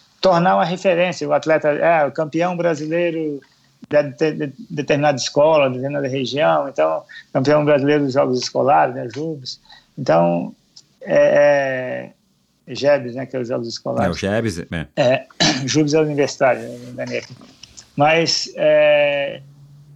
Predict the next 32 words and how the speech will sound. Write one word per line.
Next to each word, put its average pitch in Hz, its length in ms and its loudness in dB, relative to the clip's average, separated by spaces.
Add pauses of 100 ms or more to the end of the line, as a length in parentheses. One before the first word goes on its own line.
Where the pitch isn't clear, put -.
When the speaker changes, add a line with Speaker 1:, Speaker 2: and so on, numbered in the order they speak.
Speaker 1:
fazer 175 440 0
isso 190 280 -4 (340)
de 147 180 -8
maneira... 165 400 2
Eu 147 280 0 (120)
vi 151 180 2
um 190 100 4
exemplo 151 420 2
muito 143 220 -4
bom 147 200 2
disso 143 180 -6
na 165 140 2
África 151 220 -2
do 131 100 -2
Sul, 165 420 0
na 147 80 2
escola 143 720 2 (380)
eles, 131 540 -6 (100)
é, 131 540 0 (560)
ensinam 151 500 2
mountain 139 320 2
bike, 139 380 2
tem, 135 220 -8
tem 135 200 -8
as 123 160 -4
atividades, 131 800 -2 (720)
mas 147 160 0
assim, 185 260 0
tem 185 120 0
outra 208 200 2
cultura, 175 560 0
né? 139 180 -4